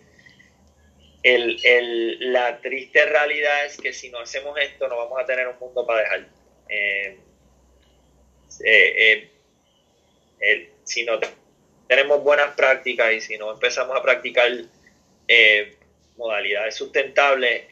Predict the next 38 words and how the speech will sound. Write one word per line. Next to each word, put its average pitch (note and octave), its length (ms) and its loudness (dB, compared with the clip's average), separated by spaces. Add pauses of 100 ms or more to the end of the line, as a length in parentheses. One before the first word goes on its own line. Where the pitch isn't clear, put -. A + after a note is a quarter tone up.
eh, G2+ 540 -8 (120)
obviamente A#2 600 2
vamos A#2 240 2
a A#2 40 0
acabar A#2+ 340 0
con B2+ 180 -4
el A#2+ 140 -4
mundo C3 380 -2
y A2+ 180 0
el A2 140 0
mundo, A#2 420 2
la A#2+ 140 2
naturaleza A#2 540 0
nos C#3 140 -2
va C#3+ 100 6
a D3 160 6
ganar, B2 220 -2 (180)
nos A2 120 -10
va G#2+ 60 -2
a G#2 40 0
exterminar B2+ 480 -2
a B2+ 80 2
nosotros B2+ 420 -8
mucho A#2+ 260 -6
antes A2+ 220 -8
de A#2+ 100 -2
que A#2 80 -4
nosotros A2+ 300 -6
la A2+ 80 -2
exterminemos A2+ 580 -8
a G2+ 100 -4
ella. G2+ 240 -6 (760)
Entonces, G#2+ 800 -2
eh, G#2+ 560 6 (580)
es B2 120 -2
un, B2+ 380 -8
eh, A#2+ 360 4
es B2+ 160 2